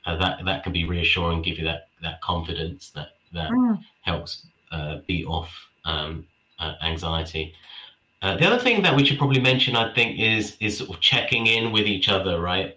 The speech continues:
Speaker 1: as a family unit. You know,
Speaker 2: Mm.
Speaker 1: if we can, sort of communicating,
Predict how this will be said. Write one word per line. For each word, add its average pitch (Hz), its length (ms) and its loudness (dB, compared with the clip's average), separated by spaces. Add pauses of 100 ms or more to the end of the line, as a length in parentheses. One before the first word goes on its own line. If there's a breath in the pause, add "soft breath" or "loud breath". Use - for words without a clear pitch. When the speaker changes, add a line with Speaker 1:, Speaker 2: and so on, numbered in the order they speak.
Speaker 1:
as 95 100 -6
a 95 60 -6
family 92 380 0
unit. 87 480 -2 (640)
You 95 120 2
know, - 80 2
Speaker 2:
Mm. 262 400 2
Speaker 1:
if 254 80 -6
we 95 100 -2
can, 90 360 0
sort - 160 -12
of - 80 -20
communicating, 92 1120 0